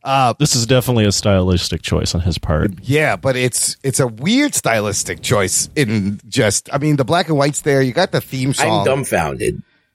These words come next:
Speaker 1: I love the
Speaker 3: I
Speaker 1: surf
Speaker 3: really am.
Speaker 1: theme song. Dude, Fred Gwynn on the original show just going fucking, "Grandpa, oh, Lily." He's so good. Just, he was amazing.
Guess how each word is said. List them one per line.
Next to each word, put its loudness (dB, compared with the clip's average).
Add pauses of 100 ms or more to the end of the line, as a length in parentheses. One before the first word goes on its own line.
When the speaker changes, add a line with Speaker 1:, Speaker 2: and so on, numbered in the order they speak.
(240)
Speaker 1:
I -4
love 0
the -2
Speaker 3:
I 2
Speaker 1:
surf 4
Speaker 3:
really 2
am. 2
Speaker 1:
theme 2
song. 0 (840)
Dude, 2
Fred 0
Gwynn 0
on 0
the 4
original 0
show 2 (360)
just 0
going 2
fucking, 0 (100)
"Grandpa, 0 (100)
oh, 0
Lily." 0 (240)
He's 2
so 2
good. 2 (160)
Just, -4
he 0
was 2
amazing. 0